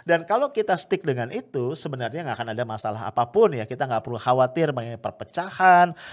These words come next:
mengenai apa, tindakan-tindakan ekstrim dan segala macam. Nah, tapi itu tadi ya, <laughs> gua melihat belakangan ada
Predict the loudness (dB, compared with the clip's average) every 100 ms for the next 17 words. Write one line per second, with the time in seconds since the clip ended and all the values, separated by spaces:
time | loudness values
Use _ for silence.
0 | -18 -6 -4 -4 -6 -4 -4 -6 -6 -4
1 | -2 -2 -2 -4 0 -2 -2 -4 -4 -4
2 | -6 -6 -6 -4 -8 -6 -6 -6 -8 -10
3 | -18 _ _ _ _ _ _ -10 -6 -4
4 | -4 -4 -4 -4 -6 -2 -2 -2 -4 -8
5 | -8 -6 -4 -4 -8 -20 -2 2 4 2
6 | -2 0 0